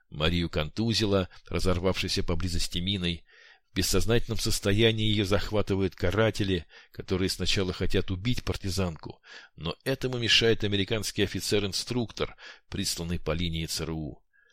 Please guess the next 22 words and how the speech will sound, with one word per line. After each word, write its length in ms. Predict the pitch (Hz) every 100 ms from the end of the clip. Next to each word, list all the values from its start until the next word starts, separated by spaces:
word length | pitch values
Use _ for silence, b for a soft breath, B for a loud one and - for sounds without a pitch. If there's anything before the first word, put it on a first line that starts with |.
| b -
Этим 260 | - 107
офицером 540 | 107 113 - 123 120 113
оказывается 720 | 101 113 107 113 113 - 95
Билл 300 | 85 110 120
Форбс, 680 | - 131 131 - - - B B B B
брат 520 | - 76 95 120 107 98
убитого 380 | 101 101 92
в 80 | 85
конце 320 | 92 87 95
первого 400 | 87 95 90 87
сезона 540 | 82 90 82 98 95 87
подлого 480 | - 92 85 85 82
гринга 480 | 82 87 92 90
Джона 500 | 80 - 87 104 87 71
Форбса. 640 | - 80 - - - - B B B B B
Билл 300 | - 92 104
узнаёт 400 | 104 90 101 113
от 160 | 110 -
предателя, 640 | 95 92 110 107 107 98
кто 260 | - - 107
такая 400 | 98 - 101 98
Мария, 580 | 92 95 120 107 80